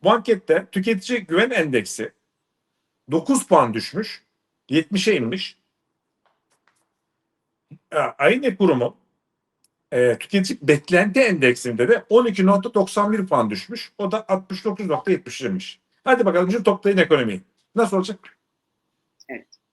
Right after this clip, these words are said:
Speaker 1: E, bunlar zaten bunun geleceği belli. Şu an müthiş bir çöküş var. Ve bunu siyasi olarak sandıkta siyasi bedeli, bedel olarak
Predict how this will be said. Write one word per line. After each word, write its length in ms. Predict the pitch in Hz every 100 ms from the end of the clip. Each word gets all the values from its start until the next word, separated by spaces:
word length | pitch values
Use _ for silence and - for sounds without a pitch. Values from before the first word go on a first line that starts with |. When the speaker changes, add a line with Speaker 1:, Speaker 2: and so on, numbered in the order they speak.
| _ _ _ _
Speaker 1:
E, 120 | 127 117
bunlar 260 | 131 196
zaten 380 | 190 214 208 180
bunun 180 | 135 185
geleceği 360 | 180 175 220
belli. 280 | 226 202 135
Şu 120 | -
an 120 | 135 104
müthiş 300 | 101 - -
bir 60 |
çöküş 300 | - 240 247
var. 140 | 240 240 _ _ -
Ve 100 | 104
bunu 200 | 139 254
siyasi 420 | - 127 123 277
olarak 180 | 220 143
sandıkta 520 | - 196 220 196 247
siyasi 440 | - 233 226 202
bedeli, 460 | 143 120 156 220 95 _ _
bedel 260 | 123 131 247
olarak 300 | 196 180